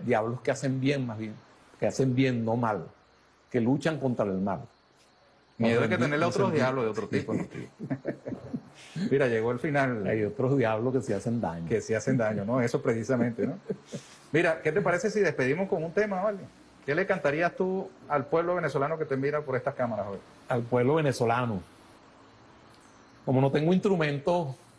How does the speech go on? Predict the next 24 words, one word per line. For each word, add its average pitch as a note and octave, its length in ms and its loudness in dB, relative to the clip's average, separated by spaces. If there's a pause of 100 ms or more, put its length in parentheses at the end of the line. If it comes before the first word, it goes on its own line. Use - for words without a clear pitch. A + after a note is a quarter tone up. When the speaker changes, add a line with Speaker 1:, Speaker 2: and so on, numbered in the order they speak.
(500)
Speaker 1:
para G#2+ 400 0
acompañarme B2 800 0 (720)
de B2 120 2
los A#2+ 120 2
cantos A#2 480 -2
que C#3+ 120 2
yo A2+ 80 0
te A#2 120 -2
decía, A#2+ 340 -4
los A2+ 140 -6
cantos G#2 400 -2
de B2+ 40 0
sirena, A#2 380 -2 (1300)
eh, G#2 680 0 (380)
ya A2+ 420 0 (440)
prácticamente B2 640 0
tenemos A#2+ 400 -2
a - 120 -8
San A2+ 100 -4
Juan G#2+ 300 -2
cerquita, A#2+ 580 -4 (380)
por - 100 0
ahí F#2+ 160 -2
cerca G2+ 500 -2